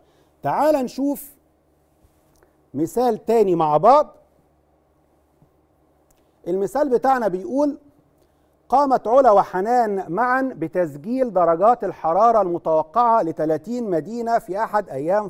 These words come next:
فصل الصيف أثناء مشاهدة نشرة الأخبار، ثم كونتا الجدول التكراري التالي." الجدول اللي قدامي ده هو مديني الجدول كده صريح أهو، درجة الحرارة وعدد المدن.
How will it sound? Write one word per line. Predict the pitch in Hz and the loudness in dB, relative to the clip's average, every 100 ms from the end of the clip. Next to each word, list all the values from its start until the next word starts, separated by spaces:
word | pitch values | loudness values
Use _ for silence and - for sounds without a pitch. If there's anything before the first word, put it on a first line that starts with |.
| - _ - | -12 _ -6
فصل | 196 208 196 | -6 -6 -8
الصيف | 208 202 262 262 156 _ _ _ _ _ _ - | -10 -4 0 0 -2 _ _ _ _ _ _ -8
أثناء | 151 - 226 277 285 - _ _ _ _ - | -8 -6 -6 -4 -6 -8 _ _ _ _ -10
مشاهدة | 151 - 196 208 190 254 247 - 175 | -10 -4 -2 0 0 0 -4 -8 -8
نشرة | 165 233 226 208 214 | -4 -4 -4 -6 -4
الأخبار، | 220 196 190 277 180 113 - _ _ _ _ _ _ - | -6 -4 0 4 4 0 -14 _ _ _ _ _ _ -6
ثم | 247 277 262 | -2 0 0
كونتا | - 214 208 226 277 233 | 2 4 4 2 2 0
الجدول | 202 254 247 214 | 2 0 2 0
التكراري | 190 - - 202 254 240 208 | 0 -4 -4 -2 0 -2 -6
التالي." | 185 - 185 127 - | -8 -4 -4 -4 -8
الجدول | 151 214 294 240 202 | -4 0 2 2 0
اللي | 190 | -2
قدامي | 170 160 233 196 | -4 -2 -2 0
ده | 226 | 2
هو | 226 208 | 4 2
مديني | 165 214 220 | -2 -4 -4
الجدول | 170 208 180 156 | 0 0 2 -2
كده | 208 208 | 0 -2
صريح | - 170 240 - - | -2 -4 -4 -6 -4
أهو، | 151 262 - - _ | 2 2 0 -10 _
درجة | 139 220 180 165 | 2 4 2 -2
الحرارة | 160 - 165 220 269 269 254 | -6 -4 0 2 2 2 2
وعدد | 190 180 220 190 | 4 4 2 0
المدن. | 170 175 165 113 | 0 0 -2 -4